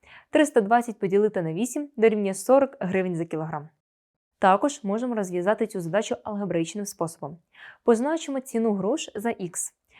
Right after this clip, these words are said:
Вартість яблук — двадцять п'ять помножити на шість, а груш — вісім ікс. Разом за умовою це дорівнює чотириста сімдесят.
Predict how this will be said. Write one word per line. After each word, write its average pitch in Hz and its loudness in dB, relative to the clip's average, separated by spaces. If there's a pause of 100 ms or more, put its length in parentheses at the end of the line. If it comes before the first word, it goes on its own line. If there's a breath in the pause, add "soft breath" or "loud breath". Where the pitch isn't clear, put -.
(180 loud breath)
Вартість 190 2
яблук — 180 -4 (100)
двадцять 269 0
п'ять 262 0
помножити 233 -4
на 226 -4
шість, - -12 (320 loud breath)
а 202 4
груш — 226 2 (200)
вісім 175 -4
ікс. - -8 (480 loud breath)
Разом 196 0
за 202 0
умовою 247 0
це 247 -4
дорівнює 220 -4
чотириста 180 -4
сімдесят. 170 -8